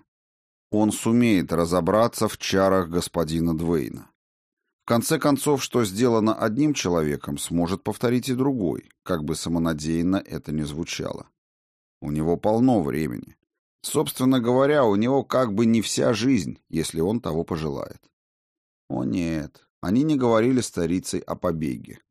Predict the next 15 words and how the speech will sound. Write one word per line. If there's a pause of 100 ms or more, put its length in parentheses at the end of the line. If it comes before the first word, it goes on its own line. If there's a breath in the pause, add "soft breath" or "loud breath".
(640)
Она
лишь
томно
благодарила
за
доставленную
радость
и
жадно
расспрашивала
обо
всех
мелочах,
случившихся
наверху.